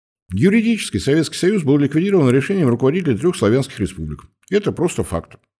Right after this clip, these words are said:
Русофобия в постсоветских республиках вспыхнула мгновенно.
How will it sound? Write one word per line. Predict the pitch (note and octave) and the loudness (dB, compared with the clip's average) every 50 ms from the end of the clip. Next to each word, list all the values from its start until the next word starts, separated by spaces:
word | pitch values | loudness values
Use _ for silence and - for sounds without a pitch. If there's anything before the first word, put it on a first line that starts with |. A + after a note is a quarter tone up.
| _ _ _ _ _ _ _ _ _ - | _ _ _ _ _ _ _ _ _ -2
Русофобия | G#2+ B2 D#3+ D#3 G3 G#3 - - A#3+ A#3+ G3 C3+ A2 G2 | 0 2 2 2 2 0 0 2 0 4 6 6 4 4
в | - | 4
постсоветских | - C#3+ C3 - - C#3+ D3 C#3 B2 - - A#2+ - C3 | 0 0 0 0 0 2 2 2 2 0 -2 -4 -2 -2
республиках | C#3 B2 - C#3 A#2 G2+ G2+ G2 G#2 F#2+ F2 - - G#2 | -2 -2 0 0 0 0 0 0 -2 -2 -2 -4 -8 -10
вспыхнула | - - - - G#3 - - G3+ F3 E3 | -8 -8 -4 -4 -4 -2 0 2 2 4
мгновенно. | D3 C3 A#2+ A#2 C3 D#3 F3+ F3+ C#3+ G#2 F2+ E2 D#2+ C#2+ B1+ A1+ - | 4 4 4 4 4 4 4 4 4 4 2 0 -2 -4 -8 -12 -16